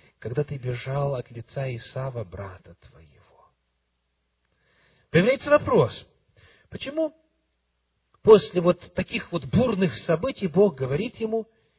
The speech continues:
«Иди в Вифиль, туда, где тебе явился Господь».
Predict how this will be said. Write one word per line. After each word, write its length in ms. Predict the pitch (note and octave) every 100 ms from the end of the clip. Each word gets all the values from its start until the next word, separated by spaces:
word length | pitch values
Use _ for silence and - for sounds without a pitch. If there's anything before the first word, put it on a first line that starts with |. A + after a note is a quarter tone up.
| _ _ -
«Иди 300 | - G2 G2
в 60 |
Вифиль, 640 | E2+ F#2 - G#3 B3+ A3+ - _ _ _ _ _ _ _ _ _ _ _ _ _ _ _ _ _ _ _
туда, 680 | - F#2 D#2+ G#2+ D#3+ F#3+ F#3 - _ _ _ _ _ _
где 220 | G2+ F#2
тебе 640 | - E2 E2 B2 D3+ D3+ _ _ _ -
явился 840 | F2+ D#2 F2+ A#2 A2+ - A2 A#2 _ _ _
Господь». 680 | - - - - _ _